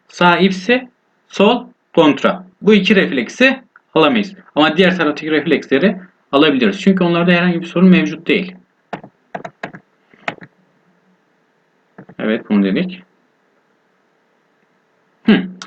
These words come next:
Bir de ne diyor burada? Beyin sapı hastalıklarında kontra refleksler alınmaz. Hastalık büyür, büyük yer kaplıyorsa hiçbir refleks alınmayabilir. Nörope-,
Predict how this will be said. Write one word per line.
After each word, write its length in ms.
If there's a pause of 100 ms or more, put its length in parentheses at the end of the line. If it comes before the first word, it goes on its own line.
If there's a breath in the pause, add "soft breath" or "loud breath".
(200)
Bir 80
de 100
ne 120
diyor 220
burada? 340 (300)
Beyin 340
sapı 320
hastalıklarında 840
kontra 420
refleksler 600 (160)
alınmaz. 540 (160)
Hastalık 640
büyür, 320 (260 loud breath)
büyük 380
yer 200
kaplıyorsa 720 (180 loud breath)
hiçbir 460
refleks 420 (120)
alınmayabilir. 720
Nörope-, 720